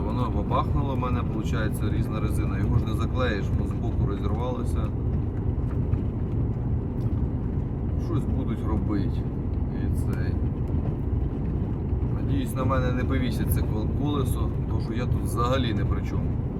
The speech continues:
Я тупо їхав, воно бабахнуло. Гальман така штука, що можуть, звісно, повести себе несправедливо.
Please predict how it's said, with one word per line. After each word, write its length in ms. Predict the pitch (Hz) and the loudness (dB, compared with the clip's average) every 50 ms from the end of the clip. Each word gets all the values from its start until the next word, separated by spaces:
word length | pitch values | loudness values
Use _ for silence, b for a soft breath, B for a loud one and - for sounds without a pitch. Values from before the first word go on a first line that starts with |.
| - - - - - - - | -2 0 0 0 0 0 0
Я 80 | - 117 | 0 0
тупо 300 | 117 123 117 - 110 110 | 0 0 -2 -2 -2 -2
їхав, 420 | 117 135 - - - 143 135 127 117 | 0 0 0 0 0 0 0 0 0
воно 140 | - - 113 | 0 0 0
бабахнуло. 480 | - - - - - - - - - - - - - - - - - - - - - - - - - - - - - - - - - 127 123 123 | 0 0 0 0 0 0 0 0 0 0 0 -2 0 0 0 0 -2 -2 -4 -4 -2 -2 0 0 0 -2 -2 -2 -2 0 0 0 -2 -2 -2 0
Гальман 380 | 131 127 135 135 135 127 113 | 0 0 2 0 0 0 0
така 240 | 120 123 123 127 - | 0 0 0 -2 -2
штука, 400 | - - - - 117 - - - | -2 -4 -4 -4 -4 -2 -2 0
що 160 | - - - 110 - - - - - - - - - - - - - - - - - - - - - - - - - - - - - | 0 0 0 -2 -2 -2 -2 -2 -2 -4 -4 -4 -2 -2 0 -2 -2 -2 -2 -2 0 0 -2 -2 -2 -4 -4 -4 -2 0 0 0 0
можуть, 220 | - - - - - - | 0 0 -2 -2 -2 -2
звісно, 480 | - - - - - - - - - - - - - - - - - | -2 -2 -2 -2 0 0 0 0 0 -2 -2 -2 -2 -2 0 0 0
повести 400 | - - - - - - - - | -2 -2 -2 -2 0 0 0 0
себе 320 | - - - - - - - | 0 0 0 0 0 0 0
несправедливо. 1000 | - 120 - - - - - - 127 120 120 131 127 120 113 - - - - | 0 0 -2 -2 -2 -2 0 0 0 0 0 0 0 0 0 0 0 0 -2